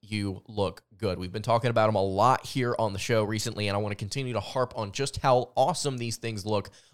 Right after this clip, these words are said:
On top of all that, they make you feel comfortable as well.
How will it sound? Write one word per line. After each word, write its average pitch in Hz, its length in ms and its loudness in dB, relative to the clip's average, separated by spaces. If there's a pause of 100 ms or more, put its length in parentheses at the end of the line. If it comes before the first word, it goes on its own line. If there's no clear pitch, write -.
On 113 120 -4
top 120 280 2
of 113 140 0
all 107 320 4
that, 95 300 0 (300)
they 98 180 -2
make 98 320 -2
you 95 300 -2 (220)
feel 120 200 0
comfortable 107 640 -2
as 98 420 -4 (240)
well. 143 640 4